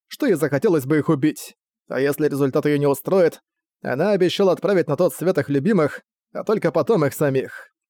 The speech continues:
Она израсходовала шесть мастеров. Я вдохновлен.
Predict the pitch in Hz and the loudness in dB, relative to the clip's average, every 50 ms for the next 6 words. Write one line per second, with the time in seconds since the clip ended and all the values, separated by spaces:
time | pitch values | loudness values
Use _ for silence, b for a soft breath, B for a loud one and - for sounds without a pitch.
0 | _ _ _ - 135 139 151 139 143 143 135 - 180 175 156 147 147 151 147 - | _ _ _ -6 -2 -2 0 0 0 -2 -2 0 0 0 2 2 2 0 0 0
1 | - 175 - - 170 147 - - 160 180 180 143 - - - _ _ _ _ _ | 0 -2 0 -2 -2 -2 -2 0 0 0 0 0 -4 -8 -20 _ _ _ _ _
2 | - 131 139 151 220 254 214 196 - - 175 151 139 135 131 123 117 104 - | -4 -2 0 2 2 2 0 -2 0 0 0 0 2 2 0 0 -2 -6 -12